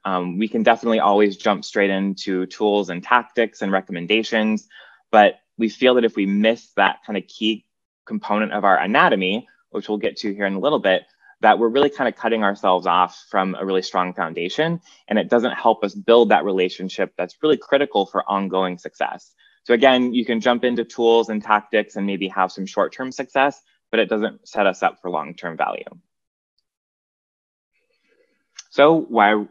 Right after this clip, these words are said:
we are all here today is, so how do we survive this? So again, I know twenty twenty is almost over, um, but you're probably having conversations either with yourself and your own business about, "Hey, what do we do in the last couple of weeks of the year to make sure that we're setting ourselves up for success in twenty twenty-one?"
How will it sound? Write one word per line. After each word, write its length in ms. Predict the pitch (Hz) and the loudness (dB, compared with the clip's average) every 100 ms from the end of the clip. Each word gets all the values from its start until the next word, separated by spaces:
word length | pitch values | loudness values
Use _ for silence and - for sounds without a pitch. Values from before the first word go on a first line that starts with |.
| - | -10
we 180 | 101 95 | -4 -4
are 100 | - | -2
all 180 | 92 | -4
here 260 | 95 - 87 | -6 -12 -12
today 520 | - 90 82 107 151 | -8 -4 0 0 0
is, 380 | 98 95 87 - | 0 -2 -4 -8
so 120 | 104 | -4
how 160 | 98 139 | 2 4
do 60 | |
we 80 | 147 | 4
survive 380 | 135 120 82 - | 2 0 0 -2
this? 320 | 50 - - | -14 -20 -12
So 80 | 104 | -8
again, 240 | 98 120 | 0 2
I 60 | 117 | 2
know 160 | 110 107 | 2 0
twenty 340 | - 127 123 | -2 -4 -4
twenty 340 | - 120 117 | -4 -2 0
is 140 | 107 101 | 0 0
almost 320 | 101 95 - | -2 -2 2
over, 380 | 135 131 127 127 _ _ _ | 4 4 2 0 _ _ _
um, 440 | - 101 98 95 - _ _ 156 | -2 0 0 -2 -8 _ _ 4
but 320 | 151 - _ _ | 4 4 _ _
you're 140 | 139 151 | -6 -2
probably 360 | 165 208 208 | 0 0 -2
having 300 | 151 147 151 | -2 0 -2
conversations 720 | 135 135 131 - 123 127 120 - | -4 -4 -4 -4 -4 -4 -6 -2
either 380 | 107 104 101 | 0 2 0
with 300 | 98 104 101 | -2 -8 -10
yourself 420 | 90 - 139 139 131 | -6 2 2 2 0
and 120 | 104 | -2
your 120 | 98 | 0
own 180 | 113 127 | 0 0
business 440 | 139 135 156 151 | -2 -2 -6 -4
about, 380 | 117 107 101 - _ _ - | 0 4 4 2 _ _ -2
"Hey, 200 | 131 127 | 0 2
what 140 | 120 | 2
do 80 | 117 | 0
we 100 | 117 | 0
do 300 | 107 110 113 | 0 2 2
in 100 | 107 | 0
the 80 | 101 | 0
last 300 | 98 101 - | 0 -2 -8
couple 240 | 113 104 | -8 -6
of 40 | 101 | -6
weeks 280 | 101 - | -8 -8
of 100 | 98 | -12
the 80 | - | -10
year 400 | 110 123 123 120 | -4 0 2 2
to 140 | 117 110 | 0 -8
make 180 | 90 | -8
sure 140 | - 92 | -10 -10
that 100 | - | -10
we're 60 | |
setting 280 | - 104 92 | -10 -10 -8
ourselves 320 | 95 95 90 | -8 -6 -6
up 120 | 92 - | -6 -12
for 80 | 98 | -16
success 420 | - - 90 90 | -16 -10 -10 -8
in 120 | 87 | -14
twenty 220 | - 87 | -10 -12
twenty-one?" 600 | - 85 82 123 131 127 | -10 -10 0 2 4 2